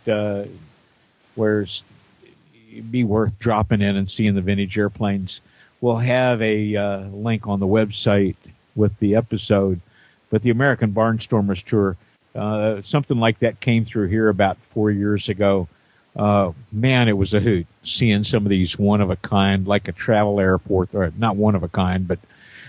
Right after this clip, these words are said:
rare enough that you feel like you're seeing the only one you'll ever see, like a Travel Air four thousand.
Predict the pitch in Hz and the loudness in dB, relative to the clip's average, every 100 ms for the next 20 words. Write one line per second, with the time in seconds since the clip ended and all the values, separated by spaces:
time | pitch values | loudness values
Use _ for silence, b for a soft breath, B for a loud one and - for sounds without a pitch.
0 | B - 104 113 117 117 101 101 110 107 | B -4 0 2 4 4 2 2 0 0
1 | - 87 92 - 113 110 98 - 87 - | -2 -2 -2 0 0 2 2 0 -6 -2
2 | 113 101 95 85 98 101 101 98 98 95 | 0 2 0 -2 0 2 2 2 2 2
3 | 92 95 90 - 101 90 90 - 85 - | 2 0 0 0 2 2 -2 -4 -4 0
4 | 98 95 95 87 82 95 87 85 87 87 | 2 2 4 2 2 2 2 0 0 0
5 | 82 85 85 | 0 -2 -2